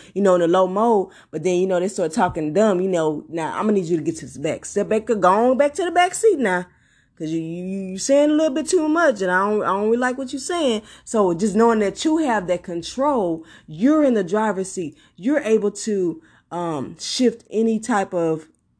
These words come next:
energy and thought and emotion and feeling that you have because you're in the driver's seat. You're in control. You're the alchemist.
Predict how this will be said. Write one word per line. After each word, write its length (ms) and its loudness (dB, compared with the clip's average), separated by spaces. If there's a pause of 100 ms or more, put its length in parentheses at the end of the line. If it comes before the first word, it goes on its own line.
(240)
energy 680 0
and 380 -4
thought 480 2
and 260 -6
emotion 640 -2
and 220 -4
feeling 320 2
that 220 -2
you 140 2
have 260 -2
because 320 -4
you're 140 2
in 80 2
the 80 0
driver's 340 0
seat. 240 -8
You're 180 2
in 80 2
control. 400 -4
You're 200 0
the 220 0
alchemist. 640 -2